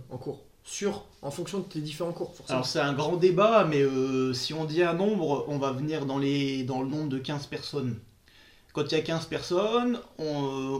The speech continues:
Speaker 2: on peut compter sur le fait qu'il y a un certain nombre peut-être qui est plus habitué et qui est à l'aise, un certain nombre qui est moins à l'aise, et faire attention à une partie de ces quinze personnes, c'est possible. Quand le cours dépasse, euh, je dirais aujourd'hui, euh, les vingt à vingt-cinq personnes,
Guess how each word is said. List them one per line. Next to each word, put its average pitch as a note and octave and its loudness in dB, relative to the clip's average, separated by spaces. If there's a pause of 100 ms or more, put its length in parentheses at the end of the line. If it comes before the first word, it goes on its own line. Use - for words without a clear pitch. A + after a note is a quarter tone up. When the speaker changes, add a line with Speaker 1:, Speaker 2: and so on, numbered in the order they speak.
Speaker 2:
on D#3 -2
peut D3 -6
compter D3+ 0
sur D3+ -4
le C#3 -4
fait D#3+ 0
qu'il D3 -4
y - 2
a C#3 0
un C3+ -6
certain C#3+ -4
nombre D3 -2
peut-être D3 -6
qui - -8
est - -8
plus C3+ -4
habitué C3 -2
et B2 -2
qui B2+ -8
est C3+ -2
à B2+ -2
l'aise, F3+ 2 (360)
un - -14
certain C#3+ -4
nombre D#3 -2
qui - -6
est C#3 2
moins C#3+ 0
à D3 4
l'aise, D#3+ 0 (360)
et C3+ -2
faire C#3 0
attention E3 0 (460)
à C3+ -2
une C3+ -2
partie F3 -6
de D3+ -6
ces C#3 -4
quinze C#3+ -8
personnes, C#3 -2
c'est C#3 -4
possible. C3+ -6 (280)
Quand C#3 -6
le C#3+ -2
cours E3 0
dépasse, D3+ 0
euh, C3+ -2
je A#2+ 0
dirais C#3 0
aujourd'hui, C3+ -2
euh, B2 0
les D3 0
vingt D#3 -2
à D#3 0
vingt-cinq D3+ -2
personnes, E3 -4